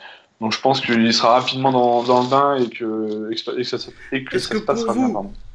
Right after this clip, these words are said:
Speaker 2: on va retrouver un peu aussi ce, ce jeu de course et cette ligne offensive avec ton chouchou Romain, Marcus Cannon ?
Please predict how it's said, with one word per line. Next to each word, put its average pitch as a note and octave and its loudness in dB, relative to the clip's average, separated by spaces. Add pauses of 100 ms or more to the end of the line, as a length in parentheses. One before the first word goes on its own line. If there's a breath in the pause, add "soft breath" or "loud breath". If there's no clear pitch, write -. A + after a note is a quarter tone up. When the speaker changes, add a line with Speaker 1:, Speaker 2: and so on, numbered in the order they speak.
(160)
Speaker 2:
on F#3 -6
va F3+ -2
retrouver G3+ -2
un G3+ 0
peu F#3 -6
aussi G#3 -2
ce, D3+ -8
ce G#3+ -4
jeu F#3+ 0
de - -10
course - -4 (600 soft breath)
et B3+ -2 (100)
cette E3 -8
ligne D#3+ -6 (380)
offensive G#3 -6
avec F3 -4
ton G3+ 0
chouchou G#3 0
Romain, G#3+ 0 (420 loud breath)
Marcus G3+ 2 (280)
Cannon ? G#3 4